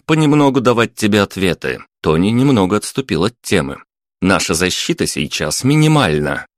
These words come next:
Не заразиться, не оставить потомство, не светить лицом. Все предельно просто. Едва ли у этих девчонок есть кто-то, кого можно было бы отправить по нашему следу». «Все равно не очень понимаю».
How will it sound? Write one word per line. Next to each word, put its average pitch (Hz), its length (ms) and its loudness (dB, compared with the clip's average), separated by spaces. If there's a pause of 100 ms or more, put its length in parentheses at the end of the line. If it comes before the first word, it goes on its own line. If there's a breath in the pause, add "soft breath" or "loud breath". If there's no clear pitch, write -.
Не 175 80 0
заразиться, 87 680 -2
не 90 140 2
оставить 120 420 -4
потомство, 87 760 -4
не - 120 0
светить - 520 -4
лицом. 82 580 -2 (200)
Все - 200 -8
предельно 85 480 0
просто. - 500 -6 (420)
Едва 113 420 0
ли 143 100 -4
у 78 80 0
этих 78 280 -2
девчонок 113 520 -2
есть 110 240 -2
кто-то, 107 580 -4
кого 101 260 0
можно 147 360 0
было 139 180 2
бы 131 140 2
отправить 127 580 -2
по 123 140 -2
нашему 107 360 -2
следу». 82 600 -4 (440)
«Все - 280 -6
равно 92 340 2
не 110 140 4
очень 82 280 -2
понимаю». 76 580 -2